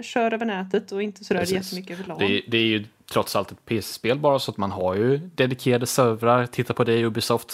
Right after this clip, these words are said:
Speaker 2: Fy, fy. Ehm,
Speaker 1: Mm.
Speaker 2: så att,
Speaker 1: Mm.
Speaker 2: ehm, alltså, så länge du spelar med en server som är någorlunda bra ping, typ så här femtio-ish, så är det ju lugnt.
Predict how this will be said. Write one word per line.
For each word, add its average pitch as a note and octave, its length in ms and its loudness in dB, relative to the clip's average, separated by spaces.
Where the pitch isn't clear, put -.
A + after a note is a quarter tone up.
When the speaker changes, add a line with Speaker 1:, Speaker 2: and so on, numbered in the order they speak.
Speaker 2:
Fy, - 180 -4
fy. A#2+ 280 0
Ehm, G#2 380 4
Speaker 1:
Mm. F#2+ 240 -2
Speaker 2:
så - 60 4
att, A#2 260 4
Speaker 1:
Mm. D#3+ 180 -2
Speaker 2:
ehm, G#2+ 680 0
alltså, A2 360 0
så - 160 -4
länge G2 240 0
du A#2 100 -2
spelar G2+ 280 -2
med F#2+ 120 -6
en F#2+ 100 -10
server G#2 440 -4
som F#2+ 200 -6
är F#2 80 -4
någorlunda F#2+ 520 -4
bra F#2+ 140 -2
ping, G2 260 -8
typ - 180 -12
så - 100 -8
här F2+ 60 -8
femtio-ish, A2 600 -4
så A2 80 -2
är G2+ 40 -2
det G2+ 60 -4
ju G#2+ 80 -4
lugnt. A2+ 340 -4